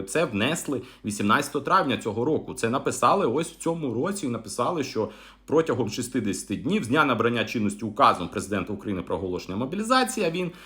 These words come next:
був винесений двадцять четвертого лютого дві тисячі двадцять другого року, набув чинності третього березня, коли його затвердила Верховна Рада.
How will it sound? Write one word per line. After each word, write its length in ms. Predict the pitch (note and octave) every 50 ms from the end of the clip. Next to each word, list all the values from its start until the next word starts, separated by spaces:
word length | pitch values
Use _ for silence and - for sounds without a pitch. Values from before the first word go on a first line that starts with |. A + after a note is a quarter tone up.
| - - -
був 200 | A#2 C#3+ C#3+ C3+
винесений 480 | D3 D#3 C#3+ C#3 B2 - B2+ A#2+ A#2
двадцять 300 | A2+ C3+ E3+ F3+ - -
четвертого 460 | - - D3 C#3+ B2+ - - C3+ B2+ B2
лютого 340 | B2 B2 A#2+ - A2+ G2
дві 120 | F2+ F2+ G2
тисячі 280 | G2 G#2 G2 - G#2
двадцять 240 | G#2+ D3+ E3+ D#3+ E3
другого 380 | G#3 A#3+ B3+ A3+ G3+ G#3 G3+ F#3+
року, 340 | G3 G3+ G3 F#3 - - A#2
набув 300 | A2+ G#2+ G#2+ G#2+ G2+ G2+
чинності 400 | - A2 G2 F#2+ F2 - G#2 G2
третього 380 | - A2+ G#2+ G#2 - D3 C3+
березня, 440 | D3+ G3+ A3+ A#3 G#3+ G#3 E3+ F3+ E3+
коли 200 | - E3+ D#3+ D3+
його 100 | D3+ D3
затвердила 520 | C3 C#3+ C3 B2 C#3 B2+ B2+ B2+ B2 B2
Верховна 500 | A#2+ A2+ A#2+ A#2 - B2+ A2+ A2+ A2+ A2+
Рада. 440 | A2+ A#2+ A#2 G#2+ G#2 G#2 G2+ G2+ -